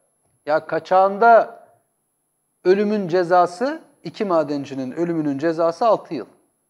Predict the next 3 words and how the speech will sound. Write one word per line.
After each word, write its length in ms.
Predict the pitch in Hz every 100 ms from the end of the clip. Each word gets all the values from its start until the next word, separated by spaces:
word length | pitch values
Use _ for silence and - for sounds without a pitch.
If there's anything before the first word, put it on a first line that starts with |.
| _ _ _ _ _ _ _ _ _ _ _ _ _ _ _ _ _ _ _ _ _ _ _ _ -
Resmisinde 680 | 165 190 208 196 202 202 190
ne 60 |
olacak? 540 | 160 143 139 220 269